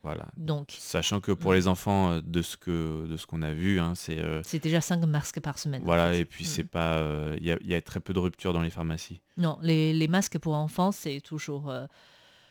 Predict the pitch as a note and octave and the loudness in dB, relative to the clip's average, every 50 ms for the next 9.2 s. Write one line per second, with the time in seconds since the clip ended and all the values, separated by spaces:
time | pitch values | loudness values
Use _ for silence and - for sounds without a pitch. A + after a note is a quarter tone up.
0 | _ _ _ - - D#3+ - - - D#3+ D#3 - E3+ D#3+ D3 D3+ C#3+ C#3+ C#3+ E3 | _ _ _ -8 -6 -6 -6 -6 -6 -8 -4 -2 -2 -2 0 -2 -2 -2 -2 -4
1 | E3 - - - E3+ D3 D3 D3+ C#3+ C#3 C3 C3 - D3+ C#3 - E3 D#3 - - | -6 -6 -4 -2 0 0 2 0 0 -2 -4 -6 -6 -4 -2 -2 -2 -2 -4 -6
2 | - A#2+ A2 B2 - - F3 E3 - - E3 C#3+ C3+ C3 - D3+ D#3 D#3+ D3 C#3 | -8 -8 -6 -8 -4 -4 -4 -4 -2 0 0 0 0 0 -2 0 0 2 2 0
3 | C3+ C#3+ D3+ E3 - - D#3 C3 C#3+ D3+ D#3 - D#3+ D#3+ D#3+ D#3+ D#3 D#3 D#3+ D3+ | 0 0 -2 -2 -2 -4 -4 -2 -2 -2 -2 0 0 2 2 2 2 2 0 0
4 | D3+ D#3+ D3+ - - C#3 - - - D3+ - - C#3 - - - F3+ - - D#3+ | 0 0 -2 -2 -4 -6 -6 -4 -6 -4 -4 -4 -6 -4 -2 -2 -2 0 0 0
5 | C#3+ D#3 D3 D3 C#3 C3+ B2+ C3+ C#3+ - - C#3+ C3 C3+ C#3+ D#3 D3+ D3+ C#3+ - | 0 0 0 2 0 0 0 -2 -4 -4 -4 -6 -4 -2 -2 -2 -2 -4 -8 -10
6 | - - B2+ B2+ C#3 D#3+ D#3+ D#3 F3+ F#3+ F3+ E3 - C#3 C3 C3 B2+ C#3+ D#3 - | -12 -10 -8 -6 -6 -4 -2 0 2 2 2 2 0 -2 -4 -2 -2 -2 -2 -2
7 | - C#3 - C3 C3 C#3 - - C#3+ B2 - C3 A#2+ C3+ D3+ D#3 D3+ C#3+ C3 A#2+ | -4 -8 -8 -6 -6 -6 -6 -6 -8 -8 -8 -8 -6 -6 -4 -4 -4 -4 -4 -6
8 | C3+ B2+ - - C3 - _ C#3+ C#3 C#3+ C#3+ C3+ - - - C3+ - - - C3 | -8 -8 -10 -12 -16 -14 _ -10 -6 -6 -6 -6 -6 -8 -10 -10 -10 -12 -12 -10
9 | C#3 D3+ D#3+ F#3 | -6 -4 -4 -6